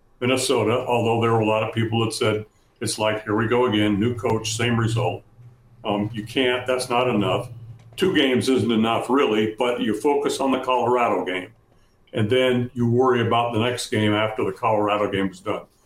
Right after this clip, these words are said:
I think it's important from my standpoint, 'cause I'm, I can look ahead. I think it's important that they win this game in order to have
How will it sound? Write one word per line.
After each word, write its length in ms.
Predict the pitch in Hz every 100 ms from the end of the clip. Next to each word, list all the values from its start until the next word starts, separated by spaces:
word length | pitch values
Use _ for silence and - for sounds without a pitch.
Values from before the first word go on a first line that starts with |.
| _ _ _ -
I 120 | 123
think 180 | 147 131
it's 140 | -
important 720 | 117 - 143 147 151 156 - _ _ _ -
from 140 | 110
my 200 | 139 143
standpoint, 640 | - 127 120 117 127 127
'cause 120 | 123 113
I'm, 420 | 127 120 123 120
I 100 | 135
can 160 | 131 117
look 180 | 123 104
ahead. 500 | 92 143 117 107 113 - _ _ _ -
I 80 | 120
think 120 | 123
it's 140 | 120
important 420 | 110 113 120 120
that 120 | 117 117
they 100 | 107
win 240 | 123 123
this 180 | 104 -
game 480 | 104 107 104 101 - _
in 140 | 113
order 380 | 113 113 110 101 - _ _ _
to 120 | 131
have 440 | 117 131 131 127